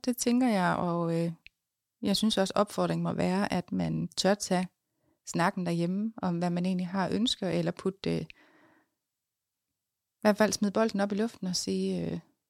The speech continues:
"Sådan her kunne jeg godt tænke mig det. Hvad tænker I?" Øhm, det tror jeg, det er vigtigt, at man, øh,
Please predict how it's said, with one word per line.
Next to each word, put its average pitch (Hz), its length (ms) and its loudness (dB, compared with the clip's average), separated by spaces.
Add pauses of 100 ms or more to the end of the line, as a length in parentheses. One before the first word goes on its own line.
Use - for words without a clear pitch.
(440)
"Sådan 214 240 0
her 190 120 0
kunne 190 140 0
jeg 196 120 2
godt 196 160 -6
tænke 202 260 -8
mig 170 120 -4
det. 170 120 -4 (260)
Hvad 196 140 4
tænker 180 300 -2
I?" 185 200 -4 (1000)
Øhm, 170 420 -6 (100)
det 202 80 -4
tror - 140 -2
jeg, 202 100 -2
det 196 60 -2
er 196 40 0
vigtigt, 190 300 -2
at 160 120 -4
man, 170 260 -4
øh, 175 200 -4